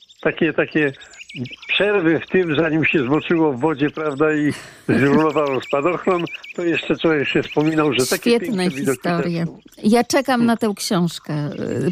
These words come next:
Speaker 2: pełną takich właśnie pana opowieści. <laughs> Będziemy promować na antenie koniecznie. Bardzo dziękuję, panie
Speaker 1: Pani
Speaker 2: Andrzejku.
Speaker 1: redaktor, jest bliska zakończenia, tylko nie mogę rozpocząć.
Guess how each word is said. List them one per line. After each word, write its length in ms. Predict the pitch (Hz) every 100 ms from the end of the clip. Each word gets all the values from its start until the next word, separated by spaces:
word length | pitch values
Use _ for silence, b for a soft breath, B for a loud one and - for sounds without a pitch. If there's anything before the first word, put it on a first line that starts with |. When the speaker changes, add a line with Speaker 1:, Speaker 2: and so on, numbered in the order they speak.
| -
Speaker 2:
pełną 420 | 220 196 190 175
takich 360 | 170 190 - 165
właśnie 380 | 165 185 - 160
pana 420 | 170 165 147 -
opowieści. 880 | 185 180 156 196 233 - - 208 262 - 277 -
<laughs> 340 | - 339 285
Będziemy 480 | 208 220 208 262 254
promować 540 | - 214 202 180 185 196
na 120 | 165
antenie 460 | 165 170 170 165 165
koniecznie. 540 | 190 160 160 - - 190
Bardzo 420 | 226 233 208 208
dziękuję, 380 | 214 214 208 190
panie 160 | 175
Speaker 1:
Pani 120 | 170
Speaker 2:
Andrzejku. 340 | 170 165 160 160
Speaker 1:
redaktor, 340 | 160 175 165
jest 400 | 151 156 127 117
bliska 460 | 131 196 190 - 175
zakończenia, 760 | 165 - 160 139 185 175 170
tylko 280 | - 156 165
nie 140 | 147
mogę 280 | 151 160 156
rozpocząć. 800 | 151 - - 120 - 110 110 -